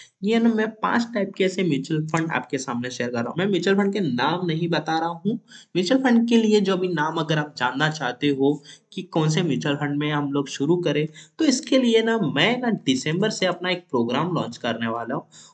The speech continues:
उस program में क्या होगा कि हमको, कि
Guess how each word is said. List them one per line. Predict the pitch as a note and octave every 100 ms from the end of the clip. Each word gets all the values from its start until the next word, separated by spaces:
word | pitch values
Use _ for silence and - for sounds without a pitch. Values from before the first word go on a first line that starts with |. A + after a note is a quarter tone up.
| -
उस | C4+
program | - F3+ D#3+ E3 G3
में | G3+ F#3+
क्या | F3 F3
होगा | D#3+ A#2 A#2 F3+ G3 -
कि | A#3+
हमको, | A#3+ D#3 C3 - - C#3 A2 C3 C4+ F4+ - - - _ _
कि | - B3